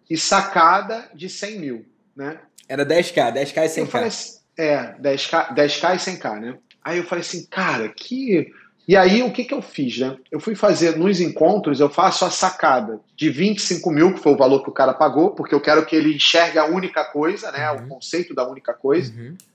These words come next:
Speaker 1: E a gente fazia a sacada de, de cem mil, que era o valor do Mastermind. E eu queria mostrar que o cara, é, com três dias conseguiu ter cem mil, então imagina. E aí, a cada hora,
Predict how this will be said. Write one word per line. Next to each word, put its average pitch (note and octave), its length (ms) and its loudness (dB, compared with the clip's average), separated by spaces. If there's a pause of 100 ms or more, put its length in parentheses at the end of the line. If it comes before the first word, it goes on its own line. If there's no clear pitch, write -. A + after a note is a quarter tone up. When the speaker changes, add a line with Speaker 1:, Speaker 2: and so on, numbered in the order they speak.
Speaker 1:
E F3+ 180 2
a G#3 100 8
gente G#3 220 2
fazia G#3+ 300 2
a G3+ 60 0
sacada G3 720 0
de, G#3+ 340 -10
de F#3 420 -6
cem G#3+ 320 -4
mil, G#3 220 -2
que G3+ 100 0
era G3+ 120 6
o G3 40 -2
valor G3+ 460 2
do G3+ 160 -8
Mastermind. G3+ 720 -6 (240)
E C#3 40 -2
eu D3+ 80 0
queria D#3+ 220 2
mostrar D#3+ 360 2
que F#3 80 -4
o E3+ 40 -4
cara, E3+ 500 0
é, D3 220 -2
com E3 220 -12
três G#3+ 320 2
dias E3+ 260 -2
conseguiu D3 500 -4
ter C#3+ 300 0
cem E3+ 280 -6
mil, G3+ 220 0
então G3 220 -4
imagina. D3 480 -2 (180)
E D3 140 6
aí, D#3 180 6
a D#3+ 100 6
cada F3 440 2
hora, C#3+ 580 2